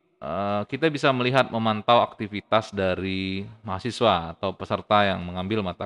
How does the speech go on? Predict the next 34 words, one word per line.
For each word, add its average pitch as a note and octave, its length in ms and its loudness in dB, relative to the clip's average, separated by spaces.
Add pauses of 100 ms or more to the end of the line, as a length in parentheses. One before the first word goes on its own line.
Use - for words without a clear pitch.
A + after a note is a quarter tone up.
kuliah F2 160 -6
kita. F2 480 -4 (640)
Nah, G#2 80 0
di G2+ 80 0
sini A#2 160 -2
kita B2 160 0
bisa A#2+ 160 2
melihat A#2+ 400 2
dari G2+ 320 2
tombol G#2+ 400 2
report, A2+ 320 2 (640)
ya, F#2 240 -8
kalau F2+ 160 -6
kita G2+ 160 -4
klik G2 240 -8
tombol F#2+ 240 -2
report, F#2 480 -2 (520)
maka D3 320 2
bisa C3 240 2
terlihat B2+ 480 -2
apa A2+ 240 -6
saja D3 240 0
aktivitasnya, A2 1040 -2
siapa G#2 320 0
yang, F#2+ 240 -6 (240)
eh, G2 480 -8
mengikuti F#2 400 -10
kuliah, G2 640 0
kemudian F#2 400 -6 (320)
ada C3+ 240 4
poin C3 320 4
yang F#2 320 -6
didapatkan G2+ 560 0
oleh G2 320 -2